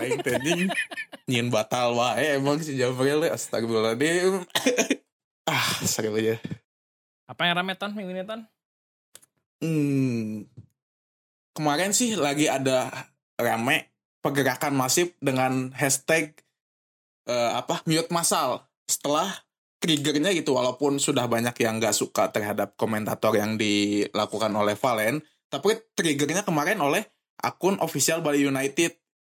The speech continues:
Speaker 1: yang bilang bahwa ke akun Indosiar, "Besok-besok jangan kebanyakan overbola,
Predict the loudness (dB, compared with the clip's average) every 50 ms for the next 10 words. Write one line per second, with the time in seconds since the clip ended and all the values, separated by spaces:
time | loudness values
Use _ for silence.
0 | _ _ _ _ -2 0 0 2 0 -2 -2 0 0 0 2 2 0 0 0 0
1 | 0 2 2 2 2 0 -4 _ _ _ _ _ _ _ _ _ _ _ -2 2
2 | 2 2 2 0 -4 -2 -2 0 0 0 0 0 0 0 2 2 2 2 2 0
3 | -2 -6 _ _ _ _ _ _ _ _ -2 0 0 0 0 0 0 0 0 0
4 | 0 -2 -2 0 0 0 0 0 -2 -4 -8 _ _ _ _ _ _ _ _ -4
5 | 0 2 2 2 2 0 0 0 0 -2 -2 -2 -6 -8 _ _ _ _ _ _
6 | _ _ _ -12 -6 -4 -4 -2 0 0 2 2 0 -2